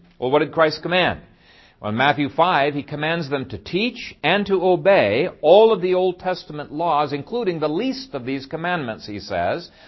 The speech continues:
And so it, it takes a great deal of, of teaching to move people forward. It's a constant growth process as they understand the Word better and understand how, how to apply it better. Now contrast that with a current view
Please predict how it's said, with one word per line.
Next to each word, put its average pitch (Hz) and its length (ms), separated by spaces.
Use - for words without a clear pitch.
And 156 160
so 180 300
it, 175 240
it 165 180
takes 214 280
a 160 80
great 143 500
deal 180 640
of, 139 300
of 135 260
teaching 143 540
to 135 80
move 175 400
people 151 340
forward. 170 320
It's 131 100
a 135 60
constant 202 680
growth 175 360
process 175 560
as 110 100
they 117 140
understand 165 1000
the 139 60
Word 165 320
better 185 260
and 120 160
understand 135 480
how, 131 240
how 131 120
to 139 120
apply 147 380
it - 120
better. 82 360
Now 127 100
contrast 190 640
that 113 380
with 120 180
a 117 60
current 156 380
view 117 520